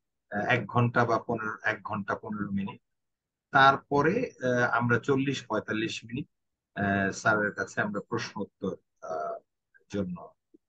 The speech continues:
আহ, উন্মুক্ত থাকবে। আপনারা যেই, আহ,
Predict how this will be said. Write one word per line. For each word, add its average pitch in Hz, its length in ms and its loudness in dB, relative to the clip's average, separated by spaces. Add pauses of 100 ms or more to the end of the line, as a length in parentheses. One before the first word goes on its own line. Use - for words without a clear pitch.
(160)
আহ, 80 400 -4 (140)
উন্মুক্ত 120 460 2
থাকবে। 117 520 -6
আপনারা 107 680 -2
যেই, 123 400 0 (180)
আহ, 107 160 -2